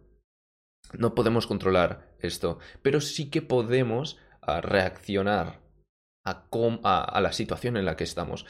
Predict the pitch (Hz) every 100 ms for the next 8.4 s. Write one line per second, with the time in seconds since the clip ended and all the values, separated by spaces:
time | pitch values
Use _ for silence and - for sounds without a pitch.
0 | - - 95 113 - - 110 117 - 113
1 | 107 107 110 113 139 - - _ _ -
2 | 113 110 - 98 92 85 - 104 82 -
3 | - - _ _ _ 117 - 131 127 95
4 | 82 - - _ _ _ - 107 110 127
5 | 131 139 131 104 95 58 - _ _ _
6 | _ 107 101 95 104 98 92 98 113 139
7 | 151 - - 87 85 82 82 87 107 98
8 | 95 104 131